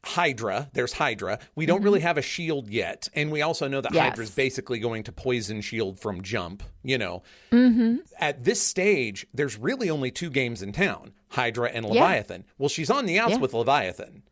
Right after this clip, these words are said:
Speaker 1: so she's gotta go mess
Speaker 2: Right.
Speaker 1: with Hydra. And
Speaker 2: Mm-hmm.
Speaker 1: I know that they're not confirming that the Council of Nine is hardcore in the tank for Hydra, but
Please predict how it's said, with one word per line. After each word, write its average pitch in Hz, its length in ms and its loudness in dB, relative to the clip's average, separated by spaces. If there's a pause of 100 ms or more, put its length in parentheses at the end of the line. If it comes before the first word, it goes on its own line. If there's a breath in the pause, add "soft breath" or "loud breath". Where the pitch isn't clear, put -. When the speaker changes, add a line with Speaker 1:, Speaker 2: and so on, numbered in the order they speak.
Speaker 1:
so 156 160 -2
she's 123 200 -6
gotta 165 240 2
go 131 120 4
mess 127 240 2
Speaker 2:
Right. - 60 -6
Speaker 1:
with - 140 -2
Hydra. 196 440 -4 (280 soft breath)
And 135 500 0
Speaker 2:
Mm-hmm. 208 320 4
Speaker 1:
I 147 60 2
know 180 180 4
that - 140 -4
they're 147 120 0
not 139 220 -2
confirming 127 680 -2
that 110 120 0
the 107 80 -6
Council 113 360 -6
of 101 80 -4
Nine 104 260 -4
is 98 140 -6
hardcore 104 560 0
in 101 100 -4
the 98 60 -4
tank 98 260 -6
for 92 100 -4
Hydra, 98 420 -2
but 104 340 -2